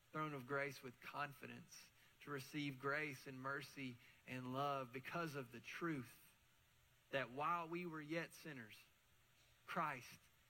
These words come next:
died for us. That proves your love for us. God, I pray today that that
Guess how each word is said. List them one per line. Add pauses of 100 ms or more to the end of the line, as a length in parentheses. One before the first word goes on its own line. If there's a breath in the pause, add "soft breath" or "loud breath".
(140)
died
for
us. (100)
That (220)
proves (380 loud breath)
your
love
for
us.
God,
I (120)
pray
today
that
that